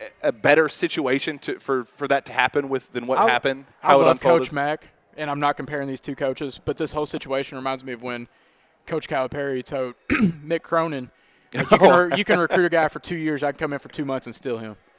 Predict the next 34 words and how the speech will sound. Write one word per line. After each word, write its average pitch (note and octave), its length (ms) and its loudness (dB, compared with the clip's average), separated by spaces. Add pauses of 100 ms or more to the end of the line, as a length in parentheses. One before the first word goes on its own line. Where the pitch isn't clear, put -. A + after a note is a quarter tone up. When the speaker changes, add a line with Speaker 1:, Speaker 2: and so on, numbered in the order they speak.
(160)
Speaker 2:
That's, D#3 420 -2
that's - 0 -
Speaker 1:
<laughs> - 0 -
That E3 320 -4
Speaker 2:
what D#3 120 12
Speaker 1:
was F#3 100 8
Speaker 2:
this - 20 -
Speaker 1:
the E3+ 60 2
Mar-, D3+ 120 8
Speaker 2:
reminds C#3+ 40 -2
Speaker 1:
that D3+ 40 10
Speaker 2:
me - 40 10
Speaker 1:
was F3 100 8
the D3 60 -4
Marcus C#3+ 280 4
Speaker 2:
and, F3 100 4
Speaker 1:
Teague E3 160 6
recruitment, E3+ 300 2
Speaker 2:
and G2+ 80 -2
Speaker 1:
right? A2 220 2
Yeah. A2 260 0
Speaker 2:
Yes, C#3+ 380 -2 (100)
and D#3 360 -6 (180)
by E3 260 2 (160)
no F3+ 240 0
means E3+ 380 -6
they're F3 180 0 (240)
complete D3+ 360 -6
w-, D3 180 -16 (180)
one F3 280 -4
eighties C3 520 -6
on B2 200 -10
the A#2 60 -12
spectrum, A2+ 520 -8